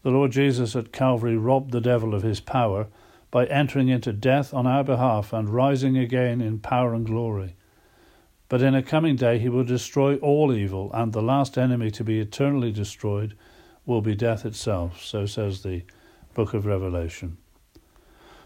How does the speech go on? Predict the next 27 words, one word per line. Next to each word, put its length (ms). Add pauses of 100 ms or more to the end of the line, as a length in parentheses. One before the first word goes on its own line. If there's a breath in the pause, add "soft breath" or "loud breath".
(220 soft breath)
I'm 140
also 280
very 240
conscious 560
that 200
there 180
may 160
be 120
some 320
listening 640 (240)
whose 180
precious 480
bereaved 560
hearts 520 (480 soft breath)
are 120
deeply 440
grieving 500
this 220
morning, 480 (420 soft breath)
perhaps 400
having 340
recently 460
lost 340
a 60
greatly 420
loved 300
spouse, 680